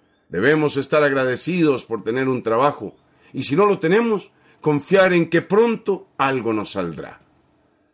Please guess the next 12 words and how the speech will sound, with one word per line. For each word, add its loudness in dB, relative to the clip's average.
Debemos -2
ser 0
optimistas -2
ante -2
el 0
año -2
que -10
estamos -6
a -8
punto -4
de 0
iniciar, -2